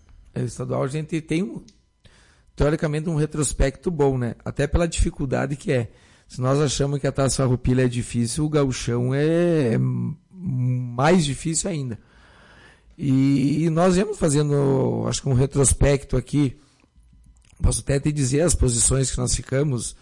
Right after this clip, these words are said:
os últimos três anos, me corrijo, mas o, foi um quinto, um, um quarto e um terceiro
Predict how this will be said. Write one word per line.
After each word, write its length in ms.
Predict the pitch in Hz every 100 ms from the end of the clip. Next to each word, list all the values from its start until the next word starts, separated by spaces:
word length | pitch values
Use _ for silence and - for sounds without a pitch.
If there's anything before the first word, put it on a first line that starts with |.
| - - - _ _ -
os 80 |
últimos 380 | 127 123 131 123
três 360 | - 135 135 120
anos, 600 | 139 139 131 104 - - _ _ _ _ _ _ _
me 80 | 123
corrijo, 560 | - 127 120 127 117 127
mas 260 | 135 123
o, 80 | 120
foi 260 | 117 143 139
um 160 | 143
quinto, 460 | 131 156 233 - 403 381 285
um, 240 | 165 151 - _ _
um 120 | - 139
quarto 400 | - 175 196 214
e 40 |
um 80 | 208
terceiro 520 | 202 180 - 127 98